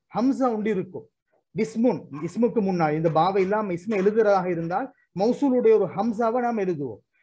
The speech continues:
ஆனால் இந்த இடத்தில் ஏன் அந்த ஹம்சாவை விட்டோம் என்றால், பொதுவாக இந்த பிஸ்மி அதிகமாக லஃபுதன் வ கிதாபத்தன், மொழித்தலும் தான் எழுத்து ரீதியாகவும் எழுதப்படக்கூடிய ஒரு வசனம் என்பதினால்,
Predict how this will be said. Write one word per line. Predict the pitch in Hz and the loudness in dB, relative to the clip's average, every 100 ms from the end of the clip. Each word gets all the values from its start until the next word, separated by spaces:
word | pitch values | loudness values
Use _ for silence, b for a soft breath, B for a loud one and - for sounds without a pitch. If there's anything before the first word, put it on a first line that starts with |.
| - | -2
ஆனால் | 202 277 254 | 2 4 4
இந்த | 247 220 | 4 2
இடத்தில் | 226 - 269 | 2 0 0
ஏன் | 233 262 | 2 2
அந்த | 254 208 196 | 0 0 -2
ஹம்சாவை | 170 220 196 240 214 180 | -2 -2 0 0 0 0
விட்டோம் | 190 185 262 226 | -2 -2 -2 -2
என்றால், | 175 143 139 123 _ _ - | -4 -6 -8 -10 _ _ 2
பொதுவாக | 202 240 254 220 196 240 247 | 4 6 6 4 2 0 0
இந்த | 190 214 190 | -2 0 -2
பிஸ்மி | 151 226 - 269 294 269 | -2 -6 -2 0 0 -2
அதிகமாக | 160 170 254 254 214 190 175 165 - _ - | -4 0 2 2 2 0 0 -2 -4 _ -8
லஃபுதன் | 156 175 202 247 208 262 247 | -2 0 0 -2 0 0 0
வ | 185 185 | -2 -4
கிதாபத்தன், | 196 190 202 170 147 156 131 - _ - | -6 0 0 2 0 -4 -8 -10 _ -4
மொழித்தலும் | 160 208 254 277 240 226 202 | 0 2 2 4 6 4 2
தான் | 233 226 | 0 2
எழுத்து | 202 - 247 | 2 2 0
ரீதியாகவும் | 214 196 196 180 208 226 | 0 0 0 0 0 -2
எழுதப்படக்கூடிய | 175 226 240 214 190 202 190 180 | 0 2 0 0 -4 -4 -2 -2
ஒரு | 165 | -2
வசனம் | 147 156 240 240 196 | -4 -4 -4 -4 -6
என்பதினால், | 175 170 147 139 135 151 170 | -8 -4 -4 -4 -2 0 0